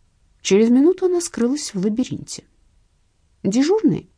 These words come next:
высокий голубоглазый старшекурсник, долго и сбивчиво объяснял Козловой, как пройти в буфет. Ира ошиблась. Ей предстояло миновать не один, а несколько коридоров. Почти ничего не поняв из слов Козлова, я решила узнать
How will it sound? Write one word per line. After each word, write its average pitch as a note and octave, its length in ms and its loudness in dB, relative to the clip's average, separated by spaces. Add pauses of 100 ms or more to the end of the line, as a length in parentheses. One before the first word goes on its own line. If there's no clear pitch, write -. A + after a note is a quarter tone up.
(160)
высокий G3+ 440 -2
голубоглазый F#3 640 -2
старшекурсник, - 720 -6 (400)
долго B3+ 320 6
и C4 40 6
сбивчиво E4 440 4
объяснял B3 420 2
Козловой, C#4 520 0
как D4+ 200 -14
пройти C4+ 320 0
в B3 40 -2
буфет. - 460 -6 (380)
Ира C#4 220 0
ошиблась. A3+ 540 -6 (360)
Ей D#3 300 0
предстояло F3+ 600 -4
миновать E3 480 0 (380)
не F#3+ 200 4
один, F#3 320 6
а D4 160 4
несколько F#3+ 720 0
коридоров. D#3 580 -4 (360)
Почти - 320 -4
ничего C3+ 280 -2
не C#3+ 120 0
поняв D3 460 -2
из D4 120 -4
слов C4+ 260 -4
Козлова, B3+ 540 0
я B3 60 2
решила A#3+ 320 -2
узнать B3 300 -2